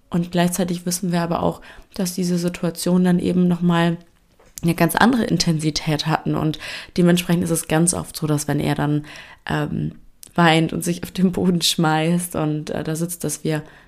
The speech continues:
gut damit umgehen können. Also, dass wir ihn auch manchmal sein lassen, aber da sind und dass wir zum Großteil aber auch auf ihn eingehen können und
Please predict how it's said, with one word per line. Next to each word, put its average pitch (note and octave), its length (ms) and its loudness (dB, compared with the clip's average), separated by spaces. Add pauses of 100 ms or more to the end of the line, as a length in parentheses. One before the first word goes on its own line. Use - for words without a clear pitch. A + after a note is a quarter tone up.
(340)
gut A#3 180 4
damit E3+ 220 4
umgehen E3+ 340 4
können. C#3+ 320 -2
Also, D#3 320 -4
dass D#3+ 180 -4
wir F3 80 0
ihn F3 80 -2
auch D#3+ 100 -4
manchmal E3 280 -2
sein D#3 260 2
lassen, F3+ 520 0
aber D#3 160 0
da D#3 240 0
sind A3 300 2 (480)
und F#3 120 2
dass F3 200 0
wir E3 320 2
zum - 180 -4
Großteil F3 340 -2
aber D#3+ 140 2
auch D#3 120 -2
auf - 200 -4
ihn E3 100 -2
eingehen D3+ 540 2
können D#3+ 420 -2 (560)
und D#3 440 -4